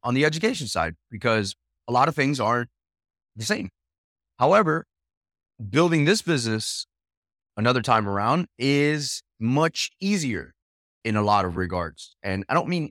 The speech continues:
easy by saying that it doesn't require a lot of work. I just mean easier because I'm more accustomed to, you know, delayed gratification, to things not working out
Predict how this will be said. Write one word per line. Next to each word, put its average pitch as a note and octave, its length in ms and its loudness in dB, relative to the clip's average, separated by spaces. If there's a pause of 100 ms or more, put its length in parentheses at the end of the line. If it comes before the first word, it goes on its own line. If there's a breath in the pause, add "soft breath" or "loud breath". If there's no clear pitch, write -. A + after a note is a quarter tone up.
easy E3 560 -6 (400)
by A#2+ 180 2
saying C#3 440 0
that A#2 160 2
it A2 160 -6 (120)
doesn't C3 360 2
require A#2+ 720 2
a G#2 60 0
lot G#2+ 200 4
of F2+ 80 -4
work. A2+ 540 0 (100)
I A2+ 160 0
just A#2 260 -8
mean A2+ 340 -2 (1080)
easier C3+ 720 2
because A2+ 600 -2 (100)
I'm B2 240 4
more A#2 600 2 (500)
accustomed A#2+ 840 0
to, G2+ 200 -6 (480)
you A#2+ 140 0
know, G#2+ 140 0
delayed A#2 440 0
gratification, C3 960 -2
to - 120 -10
things A2 320 -6
not F#2 220 0
working C#3+ 420 -2
out C3 320 0